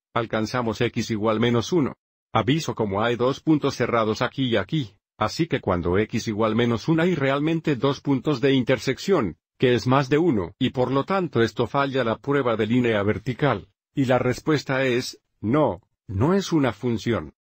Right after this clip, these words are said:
Cuando X igual menos uno hay realmente dos salidas, no solo una. Mirando nuestro último ejemplo,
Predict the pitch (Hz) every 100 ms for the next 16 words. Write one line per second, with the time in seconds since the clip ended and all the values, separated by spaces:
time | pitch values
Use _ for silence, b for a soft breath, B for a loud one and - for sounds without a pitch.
0 | _ _ _ 123 120 113 113 131 120 110
1 | 110 107 110 117 120 110 - 113 156 185
2 | 143 135 143 156 165 160 139 123 139 -
3 | 135 135 107 120 - - _ _ 98 110
4 | 110 - 135 151 165 135 95 - 107 107
5 | 107 123 117 120 117 - 110 101 113 107
6 | 110 110 101 113 98 107 151